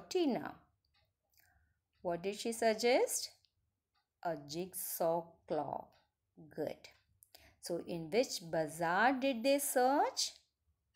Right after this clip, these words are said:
In which bazaar, children? It is Amar Bazaar.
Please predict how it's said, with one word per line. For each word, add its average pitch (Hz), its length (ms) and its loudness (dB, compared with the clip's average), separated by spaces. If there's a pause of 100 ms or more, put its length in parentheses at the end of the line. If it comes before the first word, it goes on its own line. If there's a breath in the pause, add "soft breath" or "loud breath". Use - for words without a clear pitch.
(1200 soft breath)
In 196 140 -6
which 233 300 0
bazaar, 233 420 6
children? 247 480 0 (1900)
It 175 220 -8
is 277 320 0 (140)
Amar 175 560 -4
Bazaar. 160 720 -2